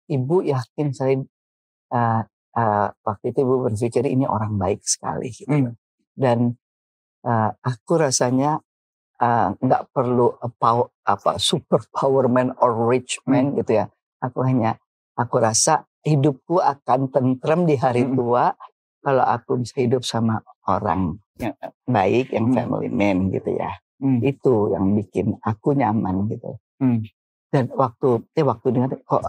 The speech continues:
Speaker 1: itu tuh aku sampai nangis tuh, Dave.
Speaker 2: Hmm.
Speaker 1: Aku lagi di sholat yang
Speaker 2: Hmm.
Speaker 1: mikir, "Ini kok ini dia akan mendampingi hidupku," gitu
Speaker 2: Hmm.
Speaker 1: kan ya. Nangis karena belum siap, belum
Speaker 2: Hmm.
Speaker 1: mau ke arah situ gitu ya. Tapi ya berjalannya waktu, terus ya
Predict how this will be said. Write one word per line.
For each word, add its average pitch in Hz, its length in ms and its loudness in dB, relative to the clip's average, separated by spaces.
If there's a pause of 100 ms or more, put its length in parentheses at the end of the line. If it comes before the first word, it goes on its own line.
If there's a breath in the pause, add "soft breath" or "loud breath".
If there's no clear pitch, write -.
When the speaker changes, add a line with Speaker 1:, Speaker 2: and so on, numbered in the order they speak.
(260)
Speaker 1:
itu - 180 0
tuh 208 140 2
aku 220 160 -4
sampai 269 240 0
nangis 269 340 0
tuh, - 100 -2
Dave. 196 240 2
Speaker 2:
Hmm. 262 260 2
Speaker 1:
Aku 190 120 -6
lagi 165 240 0
di 156 80 -12
sholat 160 380 -6
yang 156 160 -4
Speaker 2:
Hmm. 131 240 4
Speaker 1:
mikir, 175 160 0
"Ini 185 340 -6
kok - 200 -4
ini 160 360 0 (320 loud breath)
dia 175 300 2
akan 151 500 2 (420)
mendampingi 147 840 2
hidupku," 180 640 2
gitu 143 160 0
Speaker 2:
Hmm. 143 160 2
Speaker 1:
kan 107 120 -4
ya. 127 180 -4 (360)
Nangis 190 380 0
karena 175 180 -2
belum 135 300 2
siap, 165 560 0
belum 131 160 0
Speaker 2:
Hmm. 120 100 2
Speaker 1:
mau 127 160 -4 (160)
ke - 140 -2
arah - 260 0
situ - 400 -2 (160)
gitu - 140 -6
ya. - 120 -2 (520)
Tapi 196 320 0
ya 339 40 0
berjalannya 135 580 0
waktu, 254 640 0 (920)
terus 151 300 0
ya 120 220 0